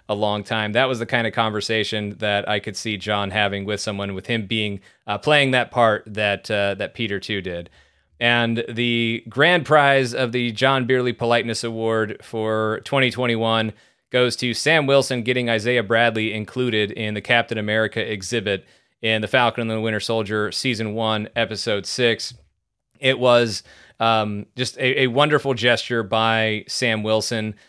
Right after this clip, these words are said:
and that ultimate form of inclusion in getting the, the story of Isaiah Bradley, which even Isaiah Bradley didn't feel he wanted to be told, or didn't even know he wanted to be told. Right? Rather, he thought he wanted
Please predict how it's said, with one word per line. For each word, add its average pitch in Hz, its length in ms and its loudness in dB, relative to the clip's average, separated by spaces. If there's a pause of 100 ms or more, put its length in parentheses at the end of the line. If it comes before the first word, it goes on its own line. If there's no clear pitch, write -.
(200)
and 110 400 0
that 117 180 2
ultimate 120 540 0
form 117 300 0
of 104 220 0
inclusion 110 800 -4
in 107 240 -8
getting 117 680 -2
the, 107 360 -6
the 113 80 -6
story 135 340 4
of 120 80 4
Isaiah 113 320 4
Bradley, 107 420 0
which 107 280 -4 (420)
even 156 220 4
Isaiah 131 320 4
Bradley 120 640 2 (640)
didn't 131 260 0
feel 127 360 0
he 123 120 -4
wanted 113 360 -2
to 107 40 -4
be 107 140 -8
told, 120 260 -2
or 107 60 -2
didn't 135 200 0
even 120 220 -2
know 127 220 4
he 120 100 -2
wanted 107 300 -2
to 95 60 -8
be 101 100 -8
told. 104 300 -6
Right? 104 260 -4
Rather, 123 280 4
he 117 140 -4
thought 123 300 2
he 123 160 -4
wanted 110 480 -2